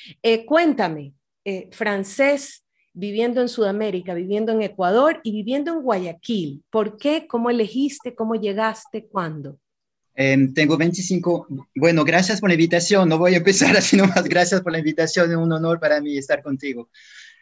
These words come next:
Speaker 2: Em, yo tengo veinticinco años acá y yo llegué como cooperante en la Alianza Francesa, que es una manera de hacer el servicio militar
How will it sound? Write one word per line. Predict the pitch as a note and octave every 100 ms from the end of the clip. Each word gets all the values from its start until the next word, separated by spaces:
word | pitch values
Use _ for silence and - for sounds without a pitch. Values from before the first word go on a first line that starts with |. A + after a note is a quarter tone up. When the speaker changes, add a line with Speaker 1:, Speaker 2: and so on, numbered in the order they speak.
| _
Speaker 2:
Em, | C#3 D3 C#3+ C#3+ D3 D3 D3+
yo | C3+ F3+ F#3
tengo | F#3+ F3+ E3+
veinticinco | F3+ F#3 F#3 - F3 E3+
años | D#3+ D#3+ E3+ E3
acá | F#3 F3 D#3 F#3 F#3+
y | D3 C#3+
yo | E3+
llegué | E3 E3 D#3 E3+
como | D3+ D3 C#3
cooperante | D#3 D3 D#3 D#3+ C#3+ C#3 D#3 E3 _
en | C#3
la | C#3
Alianza | C#3+ D#3+ D#3+
Francesa, | - D3 C#3 D#3+ - D3+ F#3 _ _ _
que | -
es | D#3+ F3
una | D#3
manera | D#3 D3+ D3+ D#3+
de | D#3+
hacer | C#3 E3 D3
el |
servicio | - D3 D3 D3 D#3+
militar | D#3 C#3+ - D3+ D#3+ D#3+